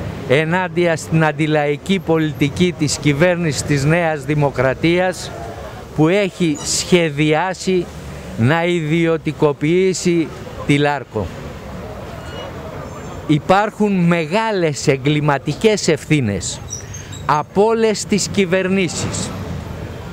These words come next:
της Νέας Δημοκρατίας, του πασόκ και του σύριζα, που άνοιξαν το δρόμο για την απαξίωση αυτής της στρατηγικής σημασίας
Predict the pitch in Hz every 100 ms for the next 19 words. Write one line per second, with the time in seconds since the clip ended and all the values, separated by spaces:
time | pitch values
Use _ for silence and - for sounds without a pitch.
0 | - 120 123 160 175 170 147 156 135 135
1 | 135 131 175 175 160 - - 143 135 123
2 | - 165 - - 131 123 - 156 147 147
3 | 143 180 180 - - - - - - -
4 | - - - 123 139 196 196 190 - -
5 | 175 160 151 151 147 175 180 135 101 85
6 | - - - - - - - - 107 135
7 | 156 - 165 160 151 156 143 - - 208
8 | 196 170 143 - 127 104 - - - 127
9 | 139 - - 190 - - 170 - 156 147
10 | 151 156 143 143 139 208 208 - 175 160
11 | 147 131 - 196 170 143